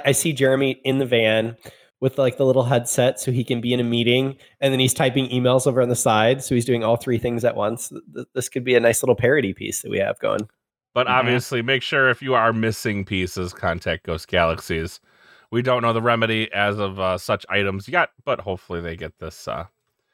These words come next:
Speaker 2: get this resolved for you ti-, in a timely manner. I'm not, uh, sure. Did they say whether, uh, Wodex were gonna be legal at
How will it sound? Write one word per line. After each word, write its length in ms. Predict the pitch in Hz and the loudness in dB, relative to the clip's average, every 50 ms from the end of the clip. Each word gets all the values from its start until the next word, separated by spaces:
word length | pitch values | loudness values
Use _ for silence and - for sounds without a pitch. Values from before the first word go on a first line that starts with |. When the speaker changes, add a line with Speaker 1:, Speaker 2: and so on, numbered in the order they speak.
| _ _ _ _ _ _ _ _ _ _ _ _ _ _ _ _ _ _ _ _ | _ _ _ _ _ _ _ _ _ _ _ _ _ _ _ _ _ _ _ _
Speaker 2:
get 240 | 165 170 156 147 - | -2 -2 -2 -2 0
this 300 | 175 165 156 127 - - | 0 0 0 0 -4 -6
resolved 680 | 151 147 131 120 127 117 120 123 123 120 120 113 - | -6 -6 -2 2 4 4 6 6 4 4 0 -2 -6
for 440 | - - _ _ _ - 123 117 110 | -12 -20 _ _ _ -2 0 0 2
you 520 | 110 110 107 107 107 107 104 101 101 98 - _ | 2 2 0 0 0 0 -2 -2 -4 -4 -8 _
ti-, 140 | - - - - | -10 -10 -10 -6
in 160 | - 131 131 127 | -6 -4 -2 -2
a 60 | 110 | -4
timely 480 | - - - 175 233 262 294 320 339 | -4 -2 -2 0 0 -2 -4 -8 -8
manner. 460 | 330 330 330 320 330 339 349 359 330 - _ _ _ _ _ _ _ _ | -6 -6 -4 -4 -4 -2 -2 -4 -4 -6 _ _ _ _ _ _ _ _
I'm 160 | - 92 104 120 | -12 -8 -4 0
not, 340 | 135 135 131 - _ - - | 0 0 0 -2 _ -8 -6
uh, 160 | 156 151 151 | -4 -4 -4
sure. 300 | - - - 170 156 - - _ _ - - - - _ | -6 -8 -8 -8 -8 -8 -10 _ _ -20 -20 -20 -20 _
Did 140 | - 156 165 | -2 2 4
they 140 | 214 277 311 | 4 2 2
say 220 | - - 247 254 | 2 2 2 2
whether, 360 | 320 285 269 269 262 254 240 233 | 4 4 4 4 6 4 4 4
uh, 200 | 208 190 185 160 | 6 4 4 4
Wodex 500 | 131 143 160 196 208 226 226 202 - - | 4 4 4 4 4 2 0 0 -4 -4
were 60 | 185 | -2
gonna 140 | 175 175 165 | 0 0 0
be 80 | 151 147 | 0 0
legal 420 | 143 156 160 190 208 208 214 208 | -2 -2 0 0 2 2 2 0
at 460 | - 160 175 185 - _ - - - | 0 0 0 0 -2 _ -18 -20 -20